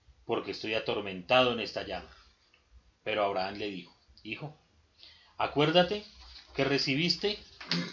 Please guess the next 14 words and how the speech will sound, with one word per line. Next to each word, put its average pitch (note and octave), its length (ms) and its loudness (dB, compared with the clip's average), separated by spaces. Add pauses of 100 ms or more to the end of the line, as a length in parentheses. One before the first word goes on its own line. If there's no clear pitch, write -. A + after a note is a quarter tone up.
(500)
<clears throat> - 1500 -20
tus B2+ 220 4
bienes F#3+ 520 2
en G#3 300 6
tu A3+ 140 2
vida. D#3 280 2 (2250)
Y C3 140 2
Lázaro E3 400 10
también, C3+ 280 0
que E3 80 -2
recibió D#3+ 500 2 (920)
males. - 680 -4 (2500)
Pero B2+ 240 10
ahora D#3+ 480 8